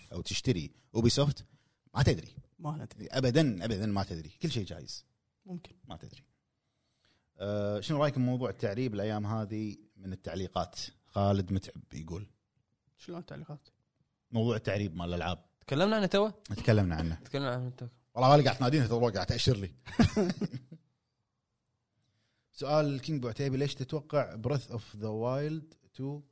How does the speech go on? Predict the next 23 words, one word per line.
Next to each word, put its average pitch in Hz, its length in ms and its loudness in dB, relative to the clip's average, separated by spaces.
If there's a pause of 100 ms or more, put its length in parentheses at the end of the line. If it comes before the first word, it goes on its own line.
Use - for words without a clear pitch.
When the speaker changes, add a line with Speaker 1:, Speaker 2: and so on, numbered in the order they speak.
(320)
Speaker 1:
ما 120 120 -10
قاعد 113 200 -2
يكون 113 180 -4
في 113 200 -6
أي 127 180 0
إعلان 113 220 0
عنها 113 240 0
وهي 110 220 0
صار 107 200 -2
لها 107 160 -2
فترة 139 280 -4
Speaker 3:
أوه، - 80 -2
Speaker 1:
عالنين 117 220 2
Speaker 3:
أنا 131 100 0
Speaker 1:
عنها؟ 120 180 2
Speaker 3:
آسف، 123 100 -2
أنا 110 180 -2
آسف، 113 160 -6
ميتين 117 180 -8
وخمسين، 113 280 -6
أنا - 160 -14
آسف. - 180 -18 (760)
Speaker 1:
آه، 87 760 -4